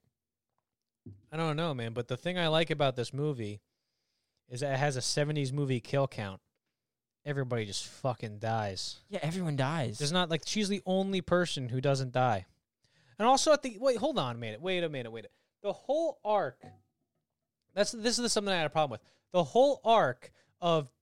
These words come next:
Speaker 1: of Dave Bautista's daughter, right, Kate, is
Speaker 2: Yeah.
Speaker 1: that she wants, she's, cares about this Gita lady. So I think that's her name, Gita.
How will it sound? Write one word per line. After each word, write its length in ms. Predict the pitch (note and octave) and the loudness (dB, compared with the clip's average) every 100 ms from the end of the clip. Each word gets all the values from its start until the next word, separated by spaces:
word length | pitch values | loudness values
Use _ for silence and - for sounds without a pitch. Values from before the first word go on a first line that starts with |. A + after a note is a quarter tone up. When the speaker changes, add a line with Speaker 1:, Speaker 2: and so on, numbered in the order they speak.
| _ | _
Speaker 1:
of 220 | F3+ E3 C3 | -2 0 2
Dave 260 | F#3 G3+ | 2 2
Bautista's 560 | - - G3 F3 F3+ D3 | -2 -6 -4 -2 0 0
daughter, 540 | B2 E3 D#3+ G#2 G#2+ - _ _ _ _ - | 4 4 4 2 -6 -10 _ _ _ _ -4
right, 280 | C#3 D#3 F3 | 2 2 0
Kate, 400 | - D#3+ G3 - _ _ _ - | 2 4 4 -2 _ _ _ -2
is 140 | F3+ | 2
Speaker 2:
Yeah. 20 | |
Speaker 1:
that 160 | G3+ F#3 | 2 2
she 280 | - - A#3 | 0 0 2
wants, 260 | A#3 A3+ | 2 -2
she's, 460 | - A3 A#3 F#3 - - _ _ _ _ _ | -2 -2 0 0 -4 -10 _ _ _ _ _
cares 300 | - G#3 A3+ | -2 0 2
about 240 | F#3 G3+ G3 | 2 0 0
this 160 | F#3+ | -2
Gita 400 | D3+ C#3+ G#3 G3 | -2 -2 2 4
lady. 440 | D#3+ D3 C#3 C#3 C#3 _ _ | 4 2 0 -2 -6 _ _
So 200 | - - | -6 -2
I 80 | F3+ | 0
think 160 | F#3+ F3+ | -2 -4
that's 140 | D3+ | -4
her 60 | C3+ | -6
name, 140 | A#2+ | -6
Gita. 300 | C3+ D3 A#2 | -4 -4 -4